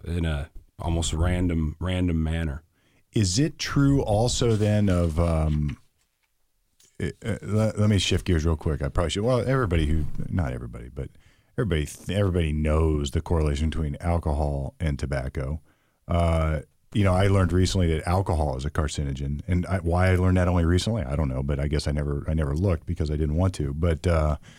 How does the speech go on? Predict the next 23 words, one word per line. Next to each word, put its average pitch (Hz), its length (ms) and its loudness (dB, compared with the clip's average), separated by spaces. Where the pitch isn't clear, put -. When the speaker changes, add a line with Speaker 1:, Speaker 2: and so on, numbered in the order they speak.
Speaker 2:
uh, 85 340 2
is 87 480 0
al-, 104 220 0
what 123 160 2
is, 127 100 2
is, 101 180 0
does 82 240 0
alcohol? 87 920 0
I 90 80 2
think 104 160 2
I 98 100 4
heard 123 200 4
that 107 140 0
alcohol 110 260 0
causes 95 320 0
some 101 140 2
of 85 80 2
that 80 80 -2
similar 87 360 0
inflammation. 82 600 0
Am 65 80 -6
Speaker 1:
Mm-hmm. 78 760 2
Speaker 2:
I, 87 60 -6